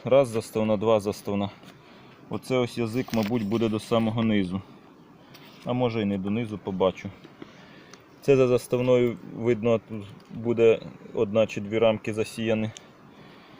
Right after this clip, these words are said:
І тут за заставною он піднімають. Побілка пішла. Піднімають клейонку.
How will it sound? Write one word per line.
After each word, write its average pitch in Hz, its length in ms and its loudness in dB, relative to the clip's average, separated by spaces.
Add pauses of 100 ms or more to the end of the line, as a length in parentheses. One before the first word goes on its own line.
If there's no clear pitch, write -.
(240)
І 117 80 -4
тут 113 240 -4
за 107 120 -2
заставною 104 580 -2
он 98 160 -4 (460)
піднімають. 101 680 -2 (1200)
Побілка 113 500 -6
пішла. 104 440 -6 (560)
Піднімають 107 720 0
клейонку. 131 600 -4